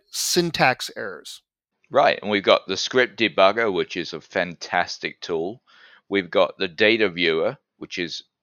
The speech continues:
Speaker 2: also amazing and can be used in many different ways, testing calculations and stuff like that. So there are a lot of tools that really do help. And f-, if there's an error in your code, FileMaker a lot of the time will just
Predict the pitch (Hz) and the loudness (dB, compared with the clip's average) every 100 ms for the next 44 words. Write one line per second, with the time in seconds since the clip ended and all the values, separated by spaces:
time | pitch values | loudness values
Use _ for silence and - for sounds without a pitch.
0 | - 110 139 - 85 80 80 76 80 95 | -2 0 0 0 -2 -2 -2 -4 -4 -8
1 | 90 85 - 85 82 85 85 - 80 82 | -10 -12 -12 -12 -8 -6 -6 -8 -8 -8
2 | 87 78 76 - 73 64 69 73 - - | -8 -8 -10 -10 -14 -10 -8 -8 -12 -16
3 | _ _ _ _ _ _ - 90 85 85 | _ _ _ _ _ _ 0 0 0 -6
4 | 80 92 82 - 73 71 78 - 65 71 | -6 0 0 0 -6 -4 -4 -6 -10 -14
5 | 69 69 85 - 64 - 67 67 - - | -16 -10 -10 -8 -10 -10 -10 -10 -12 -6
6 | - 131 127 135 131 139 214 330 117 - | 0 2 2 4 4 4 0 -2 -8 -4
7 | 131 123 104 - 90 - _ _ 98 104 | -2 -2 -4 -4 -4 -4 _ _ -4 0
8 | 101 95 87 - _ _ _ 90 - 117 | 2 0 -4 -10 _ _ _ -14 0 2
9 | 113 101 98 _ - 113 - _ _ _ | 2 0 -4 _ -6 -2 -2 _ _ _
10 | - _ _ _ 131 143 147 123 _ _ | -20 _ _ _ 2 2 0 -12 _ _
11 | _ _ _ - - 160 - 208 190 151 | _ _ _ -20 -8 -6 2 2 2 2
12 | 151 233 156 123 127 117 104 - 139 123 | 2 4 2 2 0 -2 -2 0 2 2
13 | 87 - 147 208 160 120 - 101 98 101 | -2 0 2 2 0 -4 0 -2 0 0
14 | 123 104 82 107 90 85 90 92 92 - | -2 -6 -2 0 0 -2 -6 -4 -4 -4
15 | 101 | -6